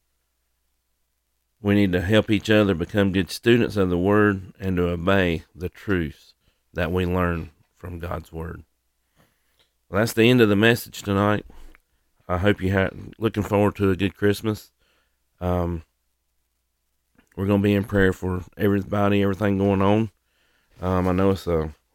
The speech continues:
a busy time. Um, there's a lot of sickness around. There's a lot of stuff going on. And, uh, we're just gonna continue to pray for that, for those situations. We're gonna be praying for you every day. And, um,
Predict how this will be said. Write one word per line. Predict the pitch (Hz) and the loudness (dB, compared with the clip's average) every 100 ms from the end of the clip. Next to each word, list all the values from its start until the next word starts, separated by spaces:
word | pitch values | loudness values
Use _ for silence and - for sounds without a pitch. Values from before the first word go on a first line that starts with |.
| - | -16
a | 82 | -6
busy | 95 104 87 | -2 -2 -4
time. | 82 101 101 107 104 _ _ _ _ _ _ _ _ - | -6 -2 0 0 -4 _ _ _ _ _ _ _ _ -8
Um, | 85 85 85 80 73 _ _ _ - | -4 -2 -2 -4 -10 _ _ _ -6
there's | 87 87 | -2 0
a | |
lot | 90 92 | 2 2
of | 90 | 0
sickness | - 107 101 101 | 0 0 -2 -4
around. | 98 98 95 | -2 0 0
There's | 85 | -2
a | 92 | 0
lot | 92 90 | 0 0
of | |
stuff | - 92 85 | 0 -2 0
going | 98 92 92 | 0 0 2
on. | 101 95 90 _ _ _ _ _ - | 2 0 -6 _ _ _ _ _ -10
And, | 87 87 80 | -4 -2 -2
uh, | 80 80 76 78 | -2 -2 -4 -8
we're | - 87 | -8 -6
just | 87 - | -6 -6
gonna | 90 87 - | -4 -4 -8
continue | 82 85 92 87 | -14 -8 -4 -4
to | 78 | -6
pray | 82 98 92 | -6 -2 -2
for | 87 87 | -2 -4
that, | 87 90 - - - - | -2 -2 -6 -16 -20 -20
for | - 92 | -10 -4
those | 92 92 85 - _ _ _ | -2 -2 -6 -16 _ _ _
situations. | - 113 - 95 98 101 95 90 _ _ _ _ _ 92 | -4 -4 -2 -4 -4 -6 -10 -10 _ _ _ _ _ -6
We're | |
gonna | 92 87 | -4 -2
be | 87 | -4
praying | - 95 90 | -2 -4 -4
for | 92 | -4
you | 95 | -2
every | 95 87 85 | -2 -2 -2
day. | 92 92 87 _ _ _ _ _ _ _ | -2 -2 -4 _ _ _ _ _ _ _
And, | 92 87 87 | -6 -4 -2
um, | 87 87 85 | -2 -4 -8